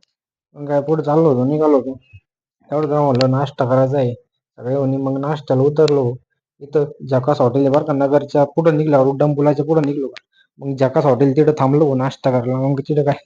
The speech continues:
नाश्ता बिष्टा केला, मिसळपाव खाल्ले. आणि मग पुढं निघालो बरं का पुण्याला. आयला हे दोन्ही ट्रकवाले ना,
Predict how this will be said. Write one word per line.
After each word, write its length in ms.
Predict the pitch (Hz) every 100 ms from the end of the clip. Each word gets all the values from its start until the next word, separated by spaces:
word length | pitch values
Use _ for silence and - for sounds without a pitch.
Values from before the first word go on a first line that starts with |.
| _ - _ _ _ _ _ _ - - _ _ _
नाश्ता 340 | 147 156 - 147
बिष्टा 300 | 147 - 143
केला, 220 | 147 156
मिसळपाव 500 | 135 123 127 127 147
खाल्ले. 280 | 147 127 139 - _ _ _ _ _ 131
आणि 120 | 139
मग 180 | 139 135
पुढं 220 | 139 147 147
निघालो 320 | 151 143 120
बरं 80 | 135
का 80 | -
पुण्याला. 320 | 143 135 127 131 - _ 143
आयला 180 | 165
हे 80 | 170
दोन्ही 240 | 147 175 156
ट्रकवाले 440 | 143 139 143
ना, 100 | 156